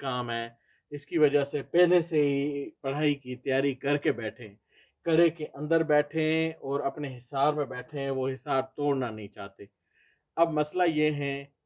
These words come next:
कि मैं आपको बताऊं, हमारी एक बहन है, खतीजा बहन,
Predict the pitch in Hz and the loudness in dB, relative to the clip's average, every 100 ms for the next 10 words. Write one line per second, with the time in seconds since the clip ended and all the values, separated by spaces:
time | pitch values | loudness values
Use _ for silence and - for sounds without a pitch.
0 | _ _ - 143 143 139 143 160 131 127 | _ _ -6 -4 0 2 2 -2 -6 -6
1 | 127 127 127 - _ _ _ 131 135 139 | -8 -8 -10 -16 _ _ _ -8 0 2
2 | 147 135 117 120 131 143 123 117 120 _ | 4 2 0 -8 -6 -4 -6 -10 -16 _
3 | _ _ _ 139 135 135 139 123 110 117 | _ _ _ -12 -4 0 2 0 -2 -10